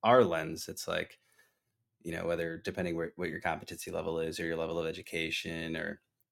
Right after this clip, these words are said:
you know, it's like, "Oh, well, we di-, we weren't aware of that." But from their lens, it's, it just compounds onto that. "Well, my goal was to feel better, be in less pain. This isn't gonna happen for me." And it can be, uh, discouraging from that. So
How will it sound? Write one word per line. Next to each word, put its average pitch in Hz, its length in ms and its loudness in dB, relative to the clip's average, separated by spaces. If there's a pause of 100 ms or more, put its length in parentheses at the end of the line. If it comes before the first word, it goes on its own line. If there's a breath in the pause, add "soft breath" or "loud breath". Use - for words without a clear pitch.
(120)
you 90 100 -2
know, 85 100 0
it's 87 220 -2
like, 85 260 -2
"Oh, 90 240 4
well, 85 200 -2
we 87 160 -2
di-, 85 180 -4
we 80 260 -6
weren't 85 160 -6
aware 82 160 0
of 82 60 0
that." - 160 -6
But 92 160 -4
from 82 160 -6
their 113 200 10
lens, 80 280 0
it's, - 460 -8 (100)
it - 200 -6
just - 200 -8
compounds 80 560 -2
onto 82 320 -4
that. 85 180 -2
"Well, 85 160 -2
my 87 160 -6
goal 90 280 -2
was 82 220 -2
to 87 260 -2 (480 loud breath)
feel 90 180 2
better, 85 240 2
be 85 140 0
in 82 100 2
less 82 200 0
pain. 80 360 -2
This 78 160 -2
isn't 82 220 -6
gonna 76 120 -4
happen 78 340 -2
for - 160 -10
me." 82 140 -2
And 82 120 0
it 85 80 -6
can 87 180 0
be, 80 260 -4 (580 soft breath)
uh, 78 120 -4 (120)
discouraging 85 680 2 (100)
from 82 180 -6
that. 80 160 -4
So 78 180 -2